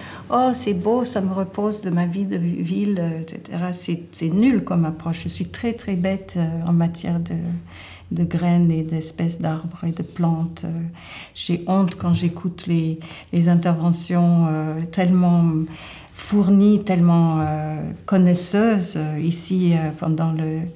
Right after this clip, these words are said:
le colloque Agir pour le vivant, je prends des notes furieusement et j'essaie de refaire mon éducation parce que je me sens stupide à cet égard. Et ça, c'est ma formation. Euh, j'ai été déformée comme tout le monde.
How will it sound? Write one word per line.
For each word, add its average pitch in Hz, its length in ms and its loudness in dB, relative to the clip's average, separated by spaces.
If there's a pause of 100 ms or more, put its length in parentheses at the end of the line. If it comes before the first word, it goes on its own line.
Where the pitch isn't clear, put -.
(340)
le 170 80 0
colloque 170 400 0
Agir 165 260 0
pour 165 140 -6
le 160 100 0
vivant, 165 380 0
je 196 140 -2
prends 170 240 -2
des 160 160 2
notes 175 260 2
furieusement 170 720 0
et 165 60 2
j'essaie 165 380 -2
de 170 120 0
refaire 175 460 2
mon 170 160 4
éducation 165 760 -2 (300)
parce 175 160 -6
que 175 100 -2
je 170 100 0
me 165 120 4
sens 170 240 -2
stupide 202 560 -2
à 165 60 -2
cet - 280 -8
égard. 156 380 -6 (560)
Et - 60 -4
ça, 180 220 0
c'est 185 200 0
ma 180 160 4
formation. 220 720 0 (140)
Euh, 165 160 2
j'ai 156 180 0
été 160 160 0
déformée 202 720 2
comme 170 260 2
tout 175 140 -6
le 170 60 2
monde. 170 260 0